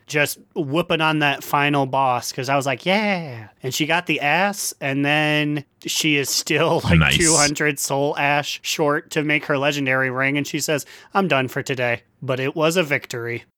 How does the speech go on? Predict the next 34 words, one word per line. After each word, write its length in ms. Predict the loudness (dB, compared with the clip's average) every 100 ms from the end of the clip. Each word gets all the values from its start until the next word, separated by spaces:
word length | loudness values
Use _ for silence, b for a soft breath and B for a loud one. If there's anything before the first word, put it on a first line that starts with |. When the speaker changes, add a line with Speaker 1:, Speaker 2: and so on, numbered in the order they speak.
| -6
Speaker 2:
Wait, 140 | 0
she 160 | 2 2
can 140 | 2
get 140 | 2 4
a 60 |
lot 220 | 2 2
of 80 | 2
soul 320 | 0 0 2
ash 220 | 2 2 0
out 100 | 2
of 220 | 0 -2
if 80 | 0
she 120 | 0
keeps 260 | 2 0 0
getting 400 | 0 0 2 0
these 180 | 2 4
levels 400 | 2 2 0 2
up, 300 | 2 2 0
though. 300 | 2 0 -2 _
Speaker 1:
Mm-hmm. 1500 | -2 0 2 0 -2 -2 -2 -2 -2 -4 -4 -6 -6 -6 -8 -10 _ _
But 520 | -4 0 0 -2 -8 -10 _ _
Slide, 880 | -6 -4 -2 0 0 0 0 -2 -4 _
what 140 | -2 0
is 220 | 0 0
your 400 | 0 2 0 -2
T 240 | -2 -2
T 300 | 0 0 0
B 200 | 0 0
B 220 | 0 0
M 160 | 0 0
M? 300 | 0 -2 -6 _
Speaker 2:
I 120 | 2
got 240 | 4 2 2
myself 800 | 2 2 0 2 2 2 -2